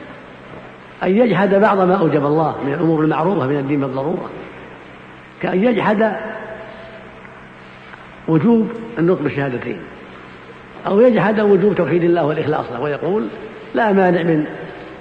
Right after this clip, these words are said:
دعوة الأصنام والأوثان ودعوة غير الله"، فيقع في الشرك الأكبر. أو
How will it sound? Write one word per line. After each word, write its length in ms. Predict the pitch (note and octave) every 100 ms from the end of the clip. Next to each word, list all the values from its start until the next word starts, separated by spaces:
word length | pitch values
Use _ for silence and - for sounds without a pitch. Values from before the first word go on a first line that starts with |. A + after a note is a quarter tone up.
| - - -
دعوة 220 | D3+ D#3 D#3+
الأصنام 500 | - B2+ D3 D#3 D3
والأوثان 640 | C#3 C#3 C3 C3 C#3+ B2+
ودعوة 320 | B2 C3 C3+ A#2+
غير 160 | B2+ C3
الله"، 300 | B2+ C#3 A#2 - - - - - - - - - - - - -
فيقع 280 | C#3+ -
في 100 | C3
الشرك 180 | - D3
الأكبر. 300 | - - - - - - - - - - - - -
أو 180 | F3 A3+